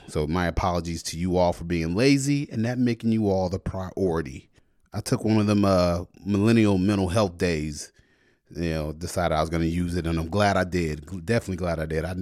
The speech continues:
I really needed it, man. Especially the last few weeks here in Louisville and policing. It's been, it's been a little wild, but at the same time, it's been not too wild. So I tell people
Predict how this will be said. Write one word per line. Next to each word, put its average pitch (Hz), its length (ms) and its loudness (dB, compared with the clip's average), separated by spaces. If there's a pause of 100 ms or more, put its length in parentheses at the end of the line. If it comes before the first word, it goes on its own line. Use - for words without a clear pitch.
I 135 80 -8
really 165 280 4
needed 92 300 4
it, 73 80 -4
man. 80 240 -4 (320)
Especially 147 420 0
the 110 120 0
last 175 340 0
few 131 160 -2
weeks 98 320 -2
here 76 400 -2 (400)
in 90 180 -2
Louisville 90 480 2
and 87 280 -4
policing. 95 520 -2
It's 117 120 -8
been, 185 280 4 (440)
it's - 100 -20
been 240 180 2
a 233 60 4
little 226 220 8
wild, 143 580 4
but 135 220 -2 (480)
at 175 100 0
the 151 60 -2
same 175 240 6
time, 175 260 2
it's 143 100 0
been 135 360 2
not 120 400 -2
too 185 140 0
wild. 160 420 2 (420)
So 143 160 2
I 139 80 2
tell 208 220 4
people 127 400 2